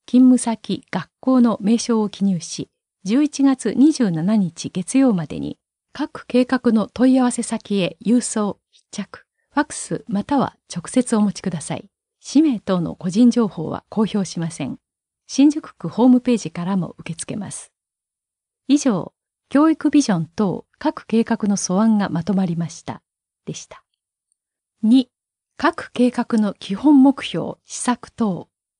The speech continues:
教育ビジョン、三の柱と十の施策からなっています。柱一、子ども一人一人の生きる力を育む質の高い学校教育の実現。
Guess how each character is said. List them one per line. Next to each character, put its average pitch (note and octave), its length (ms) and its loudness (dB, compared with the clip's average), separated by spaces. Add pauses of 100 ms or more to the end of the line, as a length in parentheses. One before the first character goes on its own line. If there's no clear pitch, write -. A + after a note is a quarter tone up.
(400)
教 D4 220 2
育 C#4+ 200 2
ビ B3 120 4
ジ F#3+ 120 -2
ョ C#3+ 60 -4
ン、 - 180 -10 (580)
三 D#4+ 360 2
の D#4 80 4
柱 C4+ 400 -4
と - 280 -8
十 D#4 240 2
の G3+ 140 4
施 - 120 -10
策 - 260 -6
か F#3+ 100 -2
ら E3+ 100 0
な F3 140 -2
っ - 60 -12
て - 120 -16
い C3+ 80 -8
ま A#2 140 -8
す。 - 240 -18 (540)
柱 A#3 500 -4
一、 - 420 -12 (600)
子 A3+ 120 0
ど D4 140 6
も D4 120 6
一 D#4 240 0
人 D#4 80 2
一 D4 200 -2
人 A3+ 120 2
の C#3+ 120 -4
生 C#3+ 100 -8
き - 160 0
る B3 140 2
力 F3 420 -4
を - 140 -8 (120)
育 G3+ 320 -2
む D3+ 220 -4 (180)
質 - 300 0
の D4 140 6
高 C4+ 280 -4
い G3+ 120 0
学 D#3+ 240 -8
校 C4 160 2
教 C4+ 180 4
育 D#3+ 240 -2
の C3 140 -6
実 E3 320 -10
現。 D#3+ 320 -6